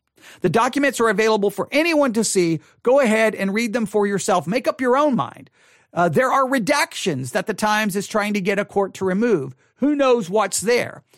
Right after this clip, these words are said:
Most cases like this never g-, uh, get an actual, to an actual courtroom. There's often a big fat settlement with a big fat non-disclosure clause. I hope that doesn't happen. I hope the case goes all the way to trial. Put everyone's cards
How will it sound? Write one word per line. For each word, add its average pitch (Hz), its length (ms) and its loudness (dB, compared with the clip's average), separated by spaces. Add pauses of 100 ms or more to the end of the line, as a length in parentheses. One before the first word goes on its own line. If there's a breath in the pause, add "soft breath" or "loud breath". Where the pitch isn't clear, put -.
(260 soft breath)
Most 277 340 2
cases 233 360 0
like 202 220 0
this 208 240 0
never 220 260 0
g-, 170 200 -4
uh, - 140 -2
get 196 280 -2
an 175 260 -6
actual, 220 560 -2 (140)
to 208 140 -2
an 190 80 0
actual 196 320 -2
courtroom. 139 580 -2 (320 soft breath)
There's 175 160 0
often 220 300 2
a 180 80 2
big 220 260 2
fat 196 380 -4
settlement 214 520 -2 (160 soft breath)
with 185 140 2
a 185 80 0
big 185 320 0
fat 185 340 -2
non-disclosure 196 840 -2
clause. - 480 -12 (300 soft breath)
I 175 140 0
hope 247 320 0
that 202 300 -2
doesn't 175 340 -2
happen. 277 500 -2 (200 soft breath)
I 147 100 -4
hope 196 180 0
the 185 80 0
case 185 260 0
goes 180 340 -2
all 302 220 2
the 285 60 2
way 190 160 2
to 156 80 -6
trial. 143 500 -2 (220 soft breath)
Put 220 200 0
everyone's 294 520 0
cards 208 520 -2